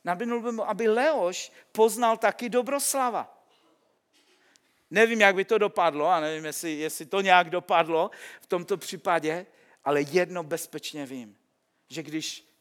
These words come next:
takhle budeš mluvit na Boha a řekneš mu: "Pane Bože,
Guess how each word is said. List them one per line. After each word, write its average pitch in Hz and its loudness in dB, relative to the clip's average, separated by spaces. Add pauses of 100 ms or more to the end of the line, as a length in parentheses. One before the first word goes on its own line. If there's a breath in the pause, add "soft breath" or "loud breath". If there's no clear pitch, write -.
(140)
takhle 202 -2
budeš 151 -10
mluvit 160 -8
na 147 -6
Boha 143 -12 (840)
a 131 -10
řekneš 160 -12
mu: 160 -8 (480 soft breath)
"Pane 170 -10
Bože, 160 -8